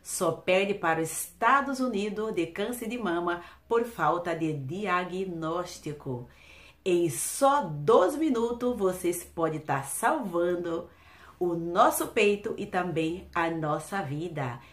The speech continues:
Eu tenho aqui um autoexames que vocês também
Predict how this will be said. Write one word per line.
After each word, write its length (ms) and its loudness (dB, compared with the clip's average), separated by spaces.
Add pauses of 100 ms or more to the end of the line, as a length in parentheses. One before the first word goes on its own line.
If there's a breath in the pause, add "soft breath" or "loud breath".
(160 loud breath)
Eu 160 0
tenho 300 0
aqui 340 0
um 100 -2
autoexames 960 0 (320 loud breath)
que 140 -2
vocês 560 0
também 840 2